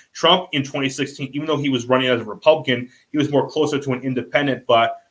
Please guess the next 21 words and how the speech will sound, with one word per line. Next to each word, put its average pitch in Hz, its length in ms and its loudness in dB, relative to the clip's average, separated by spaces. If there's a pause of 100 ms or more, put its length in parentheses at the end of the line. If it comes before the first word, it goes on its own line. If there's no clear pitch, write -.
(140)
twenty 123 220 -2
twenty, 143 220 -2
he 131 100 -2
ran 117 240 0
more 110 300 -2
as 113 140 -6
a 107 240 -6
Republican, 127 540 0
which 113 320 -2
that 117 160 -2
was 110 140 -12
a - 40 -16
mistake. - 540 -2 (240)
Well, 104 120 -10
Cyrus 139 360 0
and 127 100 -4
I 107 100 0
talked 131 380 -2
about 110 200 0
that, 113 160 6
and 110 260 -2